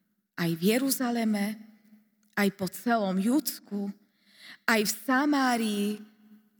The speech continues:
až do posledných končín zeme. Len čo to povedal, vzniesol sa im pred očami do výšin a oblak vzal im ho spred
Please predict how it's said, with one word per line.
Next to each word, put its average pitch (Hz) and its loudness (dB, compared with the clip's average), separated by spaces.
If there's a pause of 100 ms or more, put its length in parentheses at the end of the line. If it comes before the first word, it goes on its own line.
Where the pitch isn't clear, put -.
až 190 0
do 262 2
posledných 240 -2
končín 220 -2
zeme. 185 -6 (1700)
Len 202 2
čo 196 -6
to 196 -6
povedal, 220 -2 (880)
vzniesol 226 2
sa 190 -4
im 196 0
pred 233 -2
očami 233 0
do 190 -2
výšin 233 -4 (1200)
a 208 -2 (160)
oblak 208 -2 (560)
vzal 202 -2
im 226 2
ho 214 -2
spred 208 -6